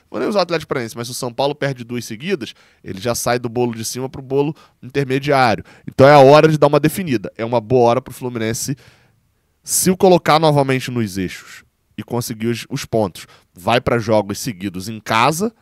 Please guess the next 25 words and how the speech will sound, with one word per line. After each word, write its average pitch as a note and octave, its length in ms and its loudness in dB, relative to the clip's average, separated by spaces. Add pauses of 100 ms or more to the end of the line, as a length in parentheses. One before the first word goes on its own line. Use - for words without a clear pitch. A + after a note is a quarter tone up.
(100)
né? G#2+ 220 -4 (260)
Dos - 160 -12
próximos G#2 400 -6
quatro G#2 380 -2
jogos, F#2 420 -4
três E3 400 2
são G2+ 340 -6 (320)
no G#2 200 -6
Maracanã, G2+ 580 -2
agora A#2 320 0
sim A2+ 140 -8
na G#2+ 100 -4
nossa G#2 180 -6
verdadeira G2+ 480 -4
casa. A2+ 360 -4 (260)
É A#2 80 -6
a A#2 80 2
hora A#2 180 2
de A#2 100 -14
pontuar A#2 360 -2
bastante, A2+ 480 -6
principalmente A#2+ 640 -8
contra A2 240 -6
a - 20 -2
Bahia, D3 380 0